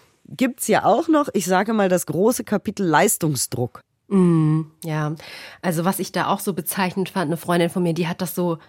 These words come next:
Speaker 2: so krass beschrieben. Ich fand das die unsichtbare Konkurrenz, weil man einfach nicht weiß, trifft der sich jetzt da noch mit anderen drei Leuten und wenn man dann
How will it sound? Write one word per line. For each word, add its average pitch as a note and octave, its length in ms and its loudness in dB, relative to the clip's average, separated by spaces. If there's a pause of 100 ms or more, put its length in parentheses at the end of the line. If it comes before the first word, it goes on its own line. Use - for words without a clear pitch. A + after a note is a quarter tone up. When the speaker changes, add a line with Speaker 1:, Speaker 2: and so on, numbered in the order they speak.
(380)
Speaker 2:
so D3+ 180 -14
krass - 280 -2
beschrieben. G3 460 2
Ich D#3 100 0
fand F3 180 -2
das - 280 -6 (360)
die F#3 280 -10
unsichtbare F#3+ 720 2
Konkurrenz, F3 720 -6 (460)
weil F#3+ 160 4
man G#3 140 4
einfach G3+ 300 0
nicht A3 220 -2
weiß, G3 400 -2
trifft - 320 -8
der A3 140 0
sich G#3 180 -4
jetzt - 240 -4
da F#3 100 0
noch F3+ 140 -2
mit F#3 220 -2
anderen G#3+ 260 0
drei G#3 240 0
Leuten G#3 380 2
und E3 120 0
wenn F3+ 120 2
man F#3 140 2
dann E3+ 280 0